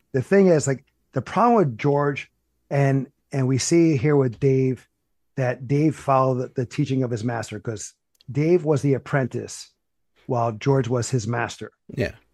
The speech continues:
Speaker 1: In the sense of writing in the S-, Star Wars lore. And we've seen it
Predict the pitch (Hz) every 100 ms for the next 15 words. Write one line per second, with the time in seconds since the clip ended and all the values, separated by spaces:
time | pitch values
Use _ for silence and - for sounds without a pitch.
0 | _ - 143 131 147 135 127 117 127 135
1 | 131 120 120 113 110 - - _ _ -
2 | 139 127 123 135 139 117 - 151 143 139
3 | 170 160